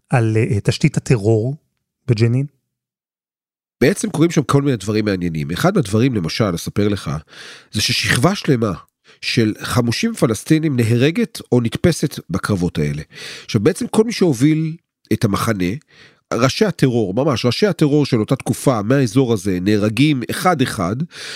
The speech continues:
Speaker 2: ובעצם, אה, נוצר איזשהו, הייתי אומר, ואקום, או איזשהו חלל, ולתוך החלל הזה, עם הזמן,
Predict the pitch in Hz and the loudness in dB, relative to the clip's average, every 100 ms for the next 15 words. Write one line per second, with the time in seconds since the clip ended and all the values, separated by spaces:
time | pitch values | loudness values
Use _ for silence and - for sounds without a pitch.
0 | - - - 120 131 208 - 202 190 - | -14 -8 0 2 2 0 2 0 0 -10
1 | _ 87 120 110 113 214 202 104 - 160 | _ 0 2 2 2 2 2 0 2 2
2 | 117 107 - 135 175 135 110 110 165 - | 4 0 2 2 4 2 2 0 0 -2
3 | 101 78 69 - 120 247 - 233 - 127 | -6 -6 -10 -2 0 2 2 2 2 0
4 | 95 76 92 185 - - - - 120 120 | 0 -2 -2 -4 -8 -20 -20 -2 0 2
5 | 269 254 - 165 185 240 208 113 107 202 | 0 -2 -2 0 0 0 0 0 -2 0
6 | 254 143 247 220 | 0 0 0 0